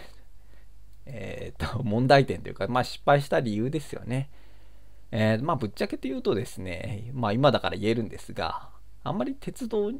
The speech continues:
に興味が <laughs> ないんですよね。にもかかわらず、じゃあなんであんなゲーム作ったのってことなんですが、まあ、もともとあの、シムシティやら、A列車で行こうやら、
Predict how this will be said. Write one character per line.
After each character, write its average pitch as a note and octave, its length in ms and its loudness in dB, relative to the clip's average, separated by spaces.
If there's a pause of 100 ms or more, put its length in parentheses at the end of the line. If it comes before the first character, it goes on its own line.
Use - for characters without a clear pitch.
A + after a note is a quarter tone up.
(160)
に F#3 160 -4
興 - 240 -2
味 G2 140 -2
が - 420 -4 (240)
<laughs> - 240 -10
な C#3 200 6
い E3 140 -2
ん G2 120 -8
で G#2 140 -6
す - 140 -10
よ F#2+ 120 -6
ね。 A#2+ 240 -2 (440)
に A3+ 100 4
も A#3+ 140 6
か C3+ 100 2
か C#3+ 120 8
わ C#3 80 12
ら C3 80 8
ず、 A#2 160 4
じ A#2 80 4
ゃ A#2 80 8
あ B2 40 4
な D3 140 6
ん C3 40 2
で F#2+ 60 2
あ F2+ 80 2
ん G#2 40 -4
な G#2+ 80 2
ゲ A2+ 120 4
ー G#2+ 40 2
ム A2 80 -4
作 - 140 -6
っ - 40 -10
た G#2 120 0
の A2+ 80 4
っ A#2+ 40 -2
て A#2+ 60 2
こ F#2 100 -4
と F#2+ 120 -2
な E2 80 -6
ん - 60 -12
で - 80 -10
す - 100 -10
が、 D#3 200 2 (220)
ま E3 100 4
あ、 - 20 4
も D3 120 4
と G#3 100 4
も A3+ 100 0
と A3+ 100 6
あ G3+ 80 6
の、 F3+ 420 2 (340)
シ - 180 -4
ム F3 120 0
シ - 120 -8
テ A#2 80 0
ィ F#2+ 60 0
や D#2+ 140 -2
ら、 - 160 -6 (160)
A A#2 180 6
列 A#2+ 160 4
車 - 120 -6
で - 120 -8
行 - 120 -10
こ F2+ 80 -2
う E2+ 40 -2
や A#1 120 -6
ら、 - 160 -10